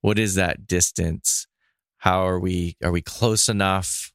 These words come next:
that we're sort of connected, but not so close that we get in each other's way?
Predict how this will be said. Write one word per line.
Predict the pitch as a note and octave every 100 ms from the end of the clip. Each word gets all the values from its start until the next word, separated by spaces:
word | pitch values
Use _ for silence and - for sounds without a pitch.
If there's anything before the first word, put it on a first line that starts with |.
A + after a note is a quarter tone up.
| _
that | - -
we're | F#2
sort | F2 E2
of | E2
connected, | - B2 B2 B2 F#2+
but | F#2+
not | F#2+
so | - A#2 G#2
close | - F#2+ F2
that | -
we | E2+
get | F2+ D#2
in | -
each | E2 D#2
other's | D#2+ F2
way? | A2+ B2 A2 G#2 G2